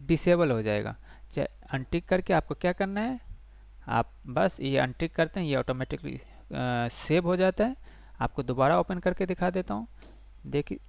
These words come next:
देख लीजिए। फिर से टैप करता हूँ, गेम वार करता हूँ। अब यहाँ जाके देखते हैं तो देख रहे हैं अनटिक है, यानी मेरा जो अनटिक किया था यानी डिसेबल किया था वो विंडो अभी सेव है। अब आप, आप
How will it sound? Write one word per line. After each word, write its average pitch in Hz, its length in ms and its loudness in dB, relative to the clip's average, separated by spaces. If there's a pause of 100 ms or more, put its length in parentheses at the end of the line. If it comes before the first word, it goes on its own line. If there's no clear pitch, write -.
देख 156 240 2
लीजिए। 196 280 2
फिर 143 180 0
से 160 140 0
टैप 175 280 2
करता 185 220 0
हूँ, 175 80 -2
गेम 143 260 0
वार 180 160 2
करता 180 320 -4
हूँ। 226 160 -4 (360)
अब 156 140 -2
यहाँ 143 200 2
जाके 135 300 2
देखते 143 320 -2
हैं 196 120 -2
तो 147 120 -4
देख 127 220 -2
रहे 196 100 0
हैं 165 60 -2
अनटिक 131 400 -4
है, 113 120 2
यानी 185 340 -2 (680)
मेरा 180 480 2
जो 147 200 -2
अनटिक 135 400 0 (100)
किया 190 160 4
था 220 140 0
यानी 151 220 0
डिसेबल 160 440 0
किया 196 200 2
था 240 180 0
वो 233 360 -2 (300)
विंडो 160 360 2
अभी 151 160 0
सेव 135 320 0
है। 110 120 2
अब 127 240 2
आप, 143 240 4 (100)
आप 123 100 0